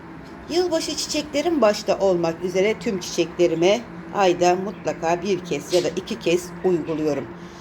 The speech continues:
Bu işlem açmayan yılbaşı çiçeklerimizi gördüğünüz gibi tomurcuklanıp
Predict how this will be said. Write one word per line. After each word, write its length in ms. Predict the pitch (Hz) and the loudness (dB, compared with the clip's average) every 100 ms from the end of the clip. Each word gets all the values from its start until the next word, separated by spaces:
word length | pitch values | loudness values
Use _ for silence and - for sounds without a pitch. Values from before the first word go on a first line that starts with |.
| - - | -14 -2
Bu 120 | 247 | 0
işlem 420 | 247 - 220 240 - | 0 0 2 2 2
açmayan 640 | 202 202 - 190 180 175 180 | 0 0 0 4 4 4 2
yılbaşı 460 | 208 160 147 170 | 2 0 -4 -8
çiçeklerimizi 880 | 196 175 170 - 160 147 143 151 202 | -10 -6 -6 -4 -4 -2 -4 -4 -2
gördüğünüz 680 | 208 196 175 165 143 131 - | 2 2 2 -2 -2 -4 -8
gibi 360 | 143 170 262 - - - - - - - - - - - - - - - - - - - - - - | -4 0 0 -2 -14 -16 -18 -18 -18 -18 -18 -20 -20 -18 -16 -16 -18 -18 -18 -20 -20 -20 -20 -20 -2
tomurcuklanıp 600 | 240 202 170 151 156 165 | 0 2 0 -2 -2 0